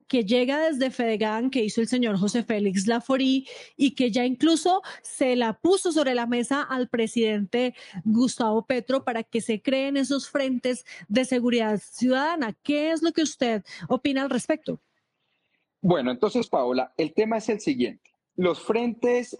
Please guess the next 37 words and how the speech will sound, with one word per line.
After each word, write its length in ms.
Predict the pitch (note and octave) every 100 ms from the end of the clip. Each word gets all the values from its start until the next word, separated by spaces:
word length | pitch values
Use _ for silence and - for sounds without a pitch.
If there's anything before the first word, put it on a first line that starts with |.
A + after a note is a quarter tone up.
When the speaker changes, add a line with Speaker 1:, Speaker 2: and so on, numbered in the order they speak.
| _
Speaker 2:
eh, 640 | - C#3+ C3+ B2+ B2 A#2+ -
de, 500 | C3+ C3 C#3 B2+ B2 -
de 220 | C3 C#3
solidarios 560 | D3+ C3+ C3+ D3 F3+
de 80 | E3
seguridad 420 | C#3 A2+ A2+ A#2
ganadera, 580 | A#2 D3 C3 A2+ A2+ A#2+
como 200 | - A2
los 180 | G#2+ G#2
ha 40 | A2
llamado 520 | B2+ C3 B2+ C3+ B2
el 40 |
señor 240 | A2+ G#2 G#2
José 280 | B2+ A2 G#2
Félix 260 | G#2+ A#2
Laforí, 500 | B2 - C#3 C3 A#2+ _ _ - - _ _
supuestamente, 1040 | - D3+ F#3 F3+ G3+ G3 G3 F#3+ F#3 G3+ -
dice 520 | D3+ C#3+ F3+ D#3+ D3+
él, 100 | D#3 -
van 180 | D#3+
a 80 | F3+
servir 260 | E3+ C#3+ C3
para 240 | D#3+ C3+
dos 240 | A#2 C#3 -
cosas. 500 | A#2+ F#2+ G2+ - - C#3
La 160 | C#3
primera 540 | D3 D#3+ F#3+ A3+ B3 - _ _ _ _
es 560 | F#3+ F#3 F#3+ G3+ G3 - _
poder 400 | D#3+ D3 D3 D3+
crear 320 | - E3+ E3+
una 160 | F3 F3+
articulación 960 | E3 - - B2+ A#2 A2 D#3+ D3+ E3 E3+ -
con 160 | C#3+
la 120 | A#2
fuerza 400 | - D3+ C3 D#3
pública 680 | D3+ D#3+ D3 D3 D3+ D3+ C3
colombiana 720 | A#2 A2 G#2 A#2 A2+ C3 G#3